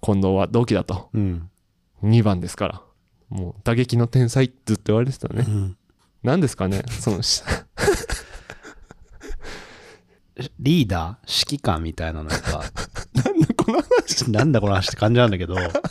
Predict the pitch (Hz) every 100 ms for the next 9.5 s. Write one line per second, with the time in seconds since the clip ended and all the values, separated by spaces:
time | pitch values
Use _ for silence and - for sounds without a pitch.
0 | 427 - - - - 123 165 151 143 131
1 | - 165 165 160 160 165 135 98 95 87
2 | 85 135 123 107 117 151 160 151 143 147
3 | 151 156 151 151 147 - _ _ _ _
4 | 120 120 - 156 110 101 98 92 123 127
5 | 127 120 104 113 101 101 92 87 82 85
6 | 82 80 80 90 113 98 98 139 - 87
7 | 82 80 - _ _ _ _ - 123 165
8 | 117 92 92 - 117 135 135 123 123 120
9 | 127 120 120 113